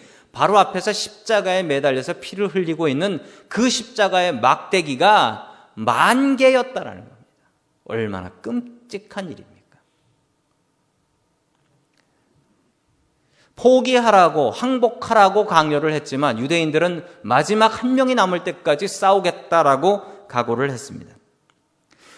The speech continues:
마지막 공격이 있던 날, 로마 군인들도 마지막 공격을 준비하고 있었고 유대인들도 이게 마지막 공격이라는 것을 알고 있었습니다.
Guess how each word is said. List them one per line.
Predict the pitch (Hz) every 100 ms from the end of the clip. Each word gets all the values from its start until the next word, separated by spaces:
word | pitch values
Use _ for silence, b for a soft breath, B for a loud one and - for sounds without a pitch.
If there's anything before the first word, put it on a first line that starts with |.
| -
마지막 | 143 180 240 254
공격이 | 196 208 208 208 208
있던 | 160 - 139
날, | 110 107 98 87 87 -
로마 | 143 190 247 233
군인들도 | 220 214 208 208
마지막 | 196 165 180 180
공격을 | 156 147 147 147
준비하고 | 135 127 123 120 135
있었고 | - 101 - - 110 90 87 - b b b
유대인들도 | 143 170 226 220 208 190 214 214
이게 | 180 240
마지막 | 226 143 - 233 240
공격이라는 | - 202 196 190 180 170 160
것을 | 156 151 -
알고 | 139 131
있었습니다. | 131 - 104 101 92 85